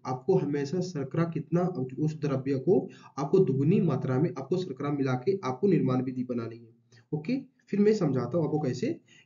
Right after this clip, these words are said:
जैसे आपको घटक द्रव्य क्या ले लिए? नींबू क्यों-, क्या है? कुट घटक। तो नींबू सॉरस एक भाग ले लिए। ओके, शर्करा कितना? दो भाग ले लिए। तो निर्माण विधि क्या है? एक लीटर नींबू सॉरस, यानी एक भाग।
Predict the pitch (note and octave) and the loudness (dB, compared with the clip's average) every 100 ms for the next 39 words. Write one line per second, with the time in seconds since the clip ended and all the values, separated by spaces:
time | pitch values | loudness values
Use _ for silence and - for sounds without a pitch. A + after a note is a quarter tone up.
0 | _ A#3 G3+ - E3+ C3 - C#3 E3+ F#3 | _ 0 0 0 -2 -2 -6 -2 -2 2
1 | G3+ G3 F#3+ F#3+ G#3 B3 B3+ F#3 D3+ D#3 | 0 2 4 4 2 -2 -4 2 4 4
2 | F#3 F3+ G3 - G#3 - F#3 C#3+ B2+ B2+ | 2 0 -6 -2 -2 2 0 0 -2 -4
3 | B2+ D#3 D3 D#3 F#3 G3 G3 E3+ E3+ E3+ | -4 -4 -2 0 2 2 0 0 2 2
4 | F3 F3 F3 G3+ - - - _ - D#3 | 4 2 2 0 -4 -14 -20 _ -10 -2
5 | C4+ D4+ E3+ E3+ F#3 G3+ G#3 E3 C#3+ B2 | -2 -2 -2 -2 0 0 0 4 2 2
6 | A#2 A2+ A2+ A#2 _ _ - F3 D#3 D3 | -2 -2 -4 -8 _ _ 2 4 6 4
7 | F3+ G3 G3+ G3+ G3+ G#3+ - G3+ A3 F#3+ | 0 -2 -4 -4 -4 -4 -4 -4 0 0
8 | F3+ E3 D3 C#3 F3+ G3 G3 G#3 - D3 | 2 2 2 2 0 0 -2 -2 -6 -6
9 | F3 D3 G3+ F3 D#3+ E3 | -4 -2 -4 -2 -4 -4